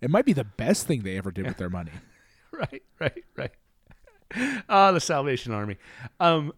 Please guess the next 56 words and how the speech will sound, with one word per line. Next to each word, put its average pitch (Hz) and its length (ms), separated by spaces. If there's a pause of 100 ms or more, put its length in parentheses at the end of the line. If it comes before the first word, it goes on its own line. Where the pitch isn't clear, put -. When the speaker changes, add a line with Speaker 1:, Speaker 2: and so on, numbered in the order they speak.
Speaker 1:
Yeah, 254 140
it's 196 100
a 135 40
bunch 107 300
of 80 60
assholes. 82 260
Speaker 2:
they've 202 80
always 123 260
been 95 160
bad. 92 100
Speaker 1:
Top 180 200
to 143 80
bottom. 92 340
Speaker 2:
They've 269 140
always 339 220
been 233 160
bad. 214 320
Speaker 1:
Yeah, 202 180
always 196 220
been 214 120
bad. 180 280
Speaker 2:
Uh, 151 40 (120)
so 214 280 (240)
Speaker 1:
Very 226 220
good 247 160
at 240 80
tricking 233 300
people 190 260
into 180 140
Speaker 2:
Yeah. 185 60
Speaker 1:
thinking 175 200
they're 156 140
good, 101 380 (180)
but 160 100
always 143 240
been 107 140
bad. - 260 (160)
Speaker 2:
<laughs> 127 160 (1040)
Uh, 165 200 (100)
it, 226 160 (440)
I, 202 200 (420)
I 180 80
feel 254 240
like 175 300
when 156 120
you 139 120
call 143 180
the 139 100
Salvation 120 440
Army, 107 300
you 107 80
always 104 340
have 117 160
to 107 80
ju-, 110 140
uh, 151 280